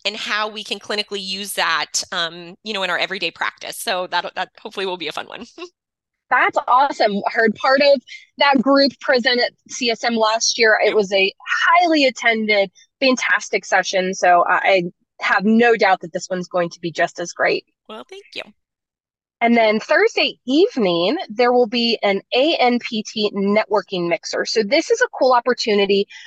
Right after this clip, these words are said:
Speaker 2: especially for people who are new to the A N P T, to come and chat with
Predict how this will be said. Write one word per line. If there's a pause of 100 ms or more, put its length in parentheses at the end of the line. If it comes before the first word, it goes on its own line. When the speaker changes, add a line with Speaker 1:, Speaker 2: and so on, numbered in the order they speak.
(160)
Speaker 2:
especially
for
people
who
are
new
to
the
A
N
P
T, (340)
to
come
and
chat
with